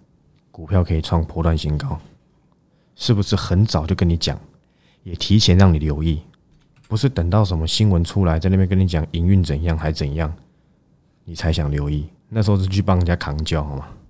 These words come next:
不过我认为这两家公司都还算是正要起涨的时候，好不好？但是一一六，诶，是一一六吗？对，一一六，我的看法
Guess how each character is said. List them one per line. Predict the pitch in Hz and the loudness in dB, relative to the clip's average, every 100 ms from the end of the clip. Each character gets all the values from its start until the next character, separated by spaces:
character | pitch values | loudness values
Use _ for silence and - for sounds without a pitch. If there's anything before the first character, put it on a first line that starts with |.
| _ _ _ _ - | _ _ _ _ -8
不 | |
过 | 151 | 2
我 | 147 | 4
认 | 139 | 6
为 | 120 | 6
这 | 107 | 4
两 | 127 92 | 2 4
家 | 101 | 2
公 | 101 107 | 4 4
司 | 104 101 101 101 - _ _ _ _ _ _ _ _ _ _ _ _ _ _ - | 4 2 2 0 -10 _ _ _ _ _ _ _ _ _ _ _ _ _ _ 0
都 | 147 | 4
还 | 139 92 | 6 6
算 | 117 107 | 6 4
是 | 104 98 90 - - | 4 4 2 -4 2
正 | 127 | 6
要 | 110 101 | 6 6
起 | - 82 | 4 -2
涨 | 82 82 | -2 -2
的 | 76 | -2
时 | - 73 | -6 -4
候， | 85 80 - _ _ _ _ _ _ | -2 -4 -8 _ _ _ _ _ _
好 | - | -8
不 | 78 | -2
好？ | 80 73 - _ _ _ | -2 -2 -12 _ _ _
但 | - 135 | 2 2
是 | 143 | 2
一 | 143 135 | 2 4
一 | 131 | 6
六， | 135 98 - - _ _ _ _ - | 6 6 0 -18 _ _ _ _ -6
诶， | |
是 | 92 80 | -4 0
一 | 95 | 0
一 | |
六 | 85 87 | 2 0
吗？ | 73 82 | -2 -6
对， | - 85 - _ | -4 -6 -8 _
一 | - 131 | -2 4
一 | 131 | 6
六， | 135 98 - - _ _ _ _ _ _ _ | 6 4 -2 -20 _ _ _ _ _ _ _
我 | 98 98 | -2 0
的 | |
看 | 98 135 | 4 4
法 | 104 85 | 4 2